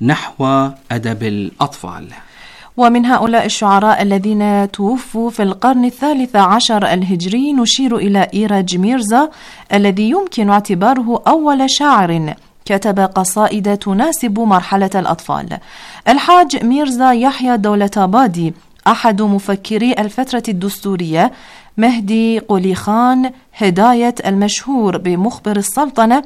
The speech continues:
Speaker 2: ومحمد تقي ملك الشعراء بهار ونيما يوشيج.
Speaker 1: المشهور أن أدب الأطفال واليافعين الحديث في إيران بدأ من مدينة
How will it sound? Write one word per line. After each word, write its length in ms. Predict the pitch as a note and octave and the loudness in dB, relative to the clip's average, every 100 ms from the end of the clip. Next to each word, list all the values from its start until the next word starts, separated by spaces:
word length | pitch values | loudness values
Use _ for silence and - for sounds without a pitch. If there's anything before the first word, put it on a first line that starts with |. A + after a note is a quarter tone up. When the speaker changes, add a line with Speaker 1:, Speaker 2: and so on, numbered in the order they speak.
| - _ - | -6 _ 0
Speaker 2:
ومحمد 600 | F3+ E3 D#3+ F4 E4+ D#4+ | 0 2 -2 -4 -2 -2
تقي 400 | C4 B3+ B3+ A#3+ | -4 -2 -2 0
ملك 360 | A#3 B3 B3 | 0 -2 -4
الشعراء 580 | A3 - F#3+ F#3 F#3+ G3+ | -6 -4 -2 0 2 2
بهار 600 | F3+ E3+ F#3 A#3+ C4+ C#4+ - - _ | 2 -2 0 2 2 0 -8 -20 _
ونيما 800 | E3+ D#3 D#3+ A3+ D#4+ B3 B3+ C#4 A#3+ | -2 -2 0 -2 0 2 0 -2 -4
يوشيج. 540 | E3 D#3 - - C#3+ - _ - - - - - | -6 -6 -10 -10 -14 -14 _ -20 -20 -20 -16 2
Speaker 1:
المشهور 720 | E3 G3+ G3+ C#4+ C4 G#3 C#3 | 4 4 4 2 4 2 2
أن 120 | B2 | 0
أدب 340 | A#2 E3+ G3 F3+ | 0 0 0 0
الأطفال 500 | E3+ D#3+ - E3+ E3 | -2 -4 -2 0 0
واليافعين 840 | D#3 D3+ D#3 - C3+ C#3+ D3 D3 | 0 0 -2 -2 0 2 2 0
الحديث 680 | A2 G#2 - C3+ G3 A#2 - | -2 -4 -4 0 2 0 -4
في 300 | - A2+ G#2+ | -8 -6 -4
إيران 440 | A2 A2+ C3+ D#3 | -2 0 2 2
بدأ 640 | D3 A#2+ D#3 C#3 C3+ B2 D3 | -2 -2 -2 0 -2 -2 0
من 240 | D#3 G#2+ | 0 0
مدينة 380 | G#2 G#2+ C3 A#2+ | -2 0 0 -2